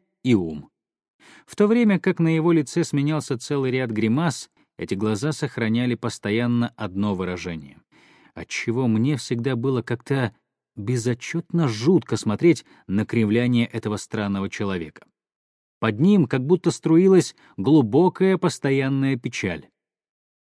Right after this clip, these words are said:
Руки пана Тыбурция были грубы и покрыты мозолями. Большие ноги ступали по-мужичьи. Ввиду этого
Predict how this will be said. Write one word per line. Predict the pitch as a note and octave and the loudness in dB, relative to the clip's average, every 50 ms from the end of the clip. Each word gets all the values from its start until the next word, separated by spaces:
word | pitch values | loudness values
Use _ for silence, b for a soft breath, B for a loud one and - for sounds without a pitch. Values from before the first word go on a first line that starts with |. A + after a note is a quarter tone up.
| _ _ _ _ _ _ _ _ - | _ _ _ _ _ _ _ _ -2
Руки | F2+ A#2+ F#3 G#3+ F#3+ - E3+ | 2 4 4 4 4 2 0
пана | - - D#3 D#3 D3+ C#3+ B2 | 2 2 0 2 2 2 2
Тыбурция | - B2+ A#2+ B2+ D#3 F3 - - - D3 C3 B2 | 2 0 0 0 0 -2 -2 -2 -4 -4 -2 -2
были | A#2 B2+ C#3 C3 B2+ | 0 0 0 0 0
грубы | A2+ A2+ A2+ A#2 A2+ C3+ E3 E3+ D#3+ C3+ b b b b b b | 0 0 -2 0 2 4 4 4 4 2 b b b b b b
и | - D3 | -4 -2
покрыты | - D#3 C3 - C#3+ C#3+ C#3 B2+ - B2+ A#2+ | -2 -2 0 0 2 2 2 2 0 0 2
мозолями. | A#2+ A#2+ A2+ G2+ G#2 A2 G2+ F#2 E2+ E2 D#2 D2 D2 _ _ _ _ _ _ _ - | 2 2 0 0 0 0 0 -2 -4 -6 -10 -14 -18 _ _ _ _ _ _ _ -8
Большие | F#2+ F2+ C3+ E3 E3+ D#3+ - - - A3 G#3+ G3 | -4 -2 0 0 0 -2 -4 -2 0 2 4 4
ноги | F3+ F3+ G3 F#3+ E3 D3+ C#3+ | 4 4 2 2 2 2 0
ступали | B2 - - C3+ A#2+ - C#3+ C#3 C#3 C3+ A#2+ A2+ | 0 0 -2 -4 -2 0 -2 0 0 0 0 0
по-мужичьи. | - C#3+ C3+ B2+ A#2 G#2+ F#2+ E2+ F#2 F#2 F2+ D#2+ - - F#2 D#2 D2 - _ _ _ _ _ _ _ b b b b b b b b b b - | 0 0 0 0 0 0 -2 -4 -4 -6 -6 -8 -10 -14 -14 -14 -16 -18 _ _ _ _ _ _ _ b b b b b b b b b b -8
Ввиду | - F#2+ G#2 C#3 F3 E3 D3 F3+ F3 - | -6 -2 4 4 4 6 6 2 2 2
этого | - F#3+ G#3+ A3+ G3+ - A2+ F#2+ F#2 E2+ D#2+ D2+ | 2 2 2 2 2 0 -2 -2 -2 -4 -6 -10